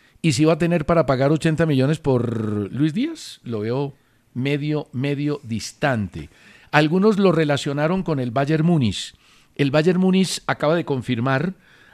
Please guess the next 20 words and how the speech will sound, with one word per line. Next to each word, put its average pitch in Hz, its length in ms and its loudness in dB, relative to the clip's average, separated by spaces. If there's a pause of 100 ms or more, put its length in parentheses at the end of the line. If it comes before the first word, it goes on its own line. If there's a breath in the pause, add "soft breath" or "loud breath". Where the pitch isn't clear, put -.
a 151 120 6
Jamal 147 460 0
Musiala 170 720 2
como 127 280 -2
su 135 200 -2
nuevo 156 300 4
jugador 127 580 4 (460 soft breath)
y 160 140 4
va 151 100 6
a 160 40 6
llega-, 175 440 4
va 147 60 6
a 160 40 6
llevar 156 500 4
el 143 280 4
número 202 360 8
diez 156 500 4 (320)
del 147 240 2
Leroy 160 340 4
Sané, 226 560 2